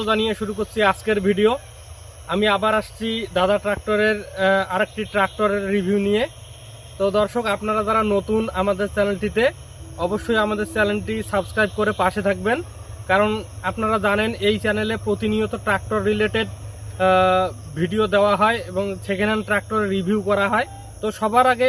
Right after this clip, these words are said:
সেই ট্রাক্টরের ভিডিও পেতে আমাদের চ্যা-, চ্যানেলটি অবশ্যই সাবস্ক্রাইব করবেন। তো, তো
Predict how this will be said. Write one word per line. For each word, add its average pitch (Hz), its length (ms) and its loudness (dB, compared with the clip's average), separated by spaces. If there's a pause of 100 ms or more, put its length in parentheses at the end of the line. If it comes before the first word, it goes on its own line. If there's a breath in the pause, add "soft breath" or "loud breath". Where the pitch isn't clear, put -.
সেই 247 240 -2 (100)
ট্রাক্টরের 226 440 -2 (100)
ভিডিও 208 300 2
পেতে 233 240 2 (680)
আমাদের 208 420 -2
চ্যা-, 220 200 -6
চ্যানেলটি 214 300 0 (120)
অবশ্যই 220 400 -4
সাবস্ক্রাইব 214 440 0
করবেন। 147 260 0 (480)
তো, 208 100 -4 (120)
তো 226 80 -4